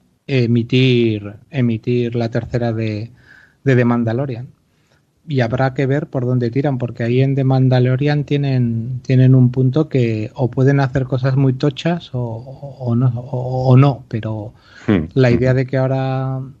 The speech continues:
Speaker 1: eh, el Mandaloriano tenga el, el sable oscuro, pues ahí <laughs> hay un punto importante. Sería muy tocho si lo vemos,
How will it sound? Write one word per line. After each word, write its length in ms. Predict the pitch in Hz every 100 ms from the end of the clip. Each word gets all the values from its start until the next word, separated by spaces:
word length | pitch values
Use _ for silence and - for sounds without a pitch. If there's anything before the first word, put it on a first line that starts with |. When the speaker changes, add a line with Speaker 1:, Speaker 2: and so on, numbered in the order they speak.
| -
Speaker 1:
eh, 480 | 135 123 120 120 123
el 120 | 135
Mandaloriano 760 | 127 127 123 123 123 156 139 107
tenga 300 | 120 123 127
el, 600 | 123 123 120 120 120 127 160 - _ -
el 180 | 139 123
sable 320 | 135 123 127
oscuro, 480 | 127 - 147 156 170
pues 400 | 127 113 - 117
ahí 800 | 117 127 131 131 127 117 123 -
<laughs> 240 | - - -
hay 240 | 120 143
un 280 | 127 120 117
punto 300 | - 135 127
importante. 640 | 117 113 110 107 151 117 113 - - -
Sería 320 | - 127 135
muy 180 | 143 143
tocho 340 | 131 151 143 180
si 180 | -
lo 140 | 131 117
vemos, 460 | 123 139 170 170